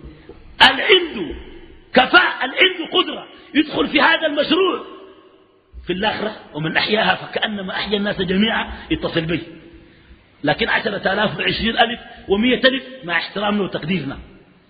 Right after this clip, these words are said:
دي دايرنا مكيفات في الجامع نحن هنا، لكن ده مشروع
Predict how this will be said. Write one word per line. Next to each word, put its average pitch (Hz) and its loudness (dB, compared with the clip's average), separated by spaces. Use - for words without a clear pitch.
دي 180 2
دايرنا 202 2
مكيفات 175 2
في - -8
الجامع 151 -2
نحن - -6
هنا، 120 -6
لكن 233 4
ده 330 0
مشروع 330 2